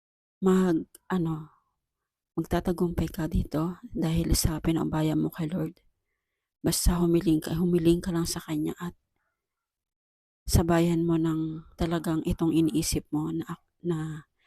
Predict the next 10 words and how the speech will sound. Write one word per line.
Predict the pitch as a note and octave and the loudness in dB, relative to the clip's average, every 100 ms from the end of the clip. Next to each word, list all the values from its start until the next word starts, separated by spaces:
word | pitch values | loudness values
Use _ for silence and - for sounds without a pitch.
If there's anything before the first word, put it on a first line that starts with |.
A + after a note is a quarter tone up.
| _ | _
gagawin | E3 D#3+ C#3+ D3+ D3+ D3+ | -4 -4 -2 0 0 0
mo | D3 - _ | -4 -6 _
dahil | - D#3 E3 | -2 0 2
may | E3 D#3 | 2 2
goal | D3+ D3 D3 | 2 0 -2
ka | - | -4
dito | D3+ D3+ - | -2 -2 0
sa | - G3+ | 0 0
pera | D#3 D3+ | -2 -4
mo. | D3+ D3+ F3 | -6 -6 -6